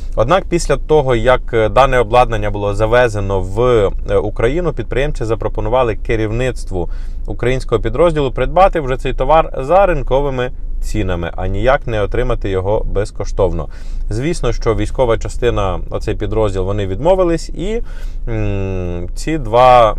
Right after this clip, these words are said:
горе-бізнесмена вирішили продавати це все обладнання вже в себе в військових магазинах.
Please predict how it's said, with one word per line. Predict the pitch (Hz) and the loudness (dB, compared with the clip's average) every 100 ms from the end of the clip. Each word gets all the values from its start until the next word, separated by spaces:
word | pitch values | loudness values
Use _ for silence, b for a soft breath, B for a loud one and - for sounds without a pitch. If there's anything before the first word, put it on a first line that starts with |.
| - | -2
горе-бізнесмена | 95 120 120 113 104 113 - 165 147 | 0 0 2 0 -2 -2 0 0 0
вирішили | 117 131 127 110 | 0 -2 -2 -4
продавати | 101 98 113 113 117 107 104 - b b | -2 -2 2 2 2 0 -2 -2 b b
це | - 110 | -2 -2
все | - 107 | 0 0
обладнання | 113 139 127 113 | 2 0 0 -2
вже | 110 151 | -2 -2
в | |
себе | - 123 120 | 0 0 0
в | |
військових | 101 - - 117 113 | -2 -2 -2 0 0
магазинах. | 101 98 95 90 80 | -2 -2 0 -2 -2